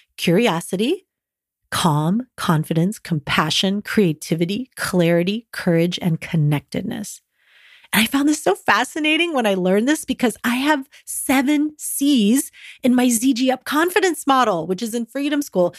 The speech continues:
that actually has a lot of these. <laughs> So each one of these C's helps us feel more connected to humanity. And our disconnection causes us so much pain, right? So Dick said,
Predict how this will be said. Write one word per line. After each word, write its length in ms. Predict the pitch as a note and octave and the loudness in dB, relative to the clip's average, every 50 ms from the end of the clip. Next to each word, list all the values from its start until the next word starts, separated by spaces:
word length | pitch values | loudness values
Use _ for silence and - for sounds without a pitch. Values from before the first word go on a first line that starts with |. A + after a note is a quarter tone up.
| - - - | -14 -10 -6
that 100 | - G#3 | -2 0
actually 340 | G#3+ A#3+ C4 - - C#4 C4+ | 0 0 -2 -2 -4 -2 -2
has 120 | B3+ C4+ | 0 0
a 60 | A#3 G#3+ | 0 0
lot 440 | G#3 G#3 A#3 A#3+ B3+ C#4+ D#4 F4 | 0 0 0 0 2 2 2 2
of 140 | F4+ E4+ C4+ | 2 2 0
these. 440 | A#3 A3 F#3+ E3 - - F#3+ - - - | 0 0 0 0 -2 -4 -6 -8 -8 -8
<laughs> 300 | G#3+ - - C#4+ - - - - - - - | -4 -2 -2 -2 -2 -6 -8 -8 -8 -10 -10
So 420 | - - - D4 C#4 B3+ A#3+ - - | -4 0 2 2 2 2 0 -2 -4
each 320 | - D4 E4+ - - - - | -4 -4 -4 -6 -6 -4 -2
one 160 | A#3+ A#3+ C4+ | 0 0 0
of 100 | C#4+ A#3 | 0 0
these 200 | A3 G3+ G3 - | -2 -4 -4 -8
C's 840 | - - - - C#4 D#4+ E4+ D4+ B3 G3 D#3+ D3+ D#3 E3+ - - - _ - - - - - _ _ | -12 -12 -8 -2 0 2 2 4 4 4 4 4 2 0 -2 -4 -10 _ -20 -20 -20 -20 -20 _ _
helps 280 | - - B3 B3 - - | -2 -2 -2 -2 -2 -2
us 160 | C#4+ C4 - | -4 -4 -4
feel 180 | - - A#3 G#3+ | -4 -2 -2 0
more 220 | G#3 F#3+ F#3 F#3 | 0 0 -2 -4
connected 680 | F3+ - - - G3 F3 F3 F3 F3+ _ - F3 E3+ - | -4 -6 -4 0 0 2 2 0 0 _ -2 -2 -2 -4
to 160 | - - - | -2 -2 0
humanity. 1160 | E3+ - - - - F3+ D#3+ D3+ D3+ D3+ D#3+ E3+ F3+ G3 G#3+ A3 A3 F3 - - - - - _ _ _ _ _ _ _ _ _ _ _ _ _ _ _ _ _ _ _ | 0 0 -2 -2 0 2 2 4 4 4 4 4 4 4 4 2 2 0 -2 -6 -8 -10 -12 _ _ _ _ _ _ _ _ _ _ _ _ _ _ _ _ _ _ _
And 100 | A3+ A3 | 0 0
our 120 | A3 A3 G#3 _ _ | 0 0 -2 _ _
disconnection 1000 | - C#4 C#4+ D4+ - - - - C4 G#3 F#3 D#3+ - - - - D#3 C#3+ D3 D#3+ - - | 0 0 0 0 -2 -4 -2 -2 0 0 0 -2 -2 -2 0 0 0 -2 -2 -4 -6 -8
causes 420 | - - - F3 F3+ G#3 E3+ - | -4 0 0 0 2 0 -2 -2
us 80 | E3 - | -2 -4
so 120 | - - F#3 | -2 -2 0
much 240 | E3+ D#3 - - | 0 -2 -4 -8
pain, 380 | - - A3 B3+ A#3+ G3+ E3+ D#3+ | -6 -2 0 2 2 2 2 0
right? 420 | D#3+ D#3+ D#3+ F3 A3 B3 A#3+ - - | 0 0 2 2 2 0 -2 -4 -2
So 140 | - A3+ G#3 | 0 0 2
Dick 240 | F3+ C#4+ D#4 D4+ | 2 0 0 -2
said, 320 | - - A#3 G3 F3+ F3+ | 0 0 0 0 0 -2